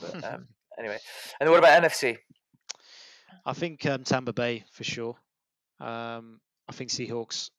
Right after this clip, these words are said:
Speaker 2: for sure. I think Green Bay will win their group quite comfortably in the end. And I then, I think it's a toss-up between New Orleans and the Cardinals.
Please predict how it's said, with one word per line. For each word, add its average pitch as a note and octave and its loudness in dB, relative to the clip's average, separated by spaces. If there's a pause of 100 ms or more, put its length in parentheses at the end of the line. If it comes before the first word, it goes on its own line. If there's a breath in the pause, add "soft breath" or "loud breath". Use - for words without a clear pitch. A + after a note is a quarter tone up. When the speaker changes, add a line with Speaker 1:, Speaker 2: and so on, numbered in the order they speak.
(500)
Speaker 2:
for - -18
sure. A2 -10
I - -8
think C#3 -14
Green B2+ -4
Bay A2+ -6
will G#2+ -10
win A2 -10
their G#2+ -14
group A2 -16
quite - -14
comfortably A2 -16
in G#2+ -18
the G#2+ -16
end. G2+ -14 (180)
And A2+ -18
I A2 -16
then, C3 -10
I - -12
think C3 -18
it's C3 -12
a A#2+ -18
toss-up C3 -4
between A#2+ -16
New B2 -8
Orleans A#2 -10
and A2 -20
the G#2+ -20
Cardinals. G2+ -16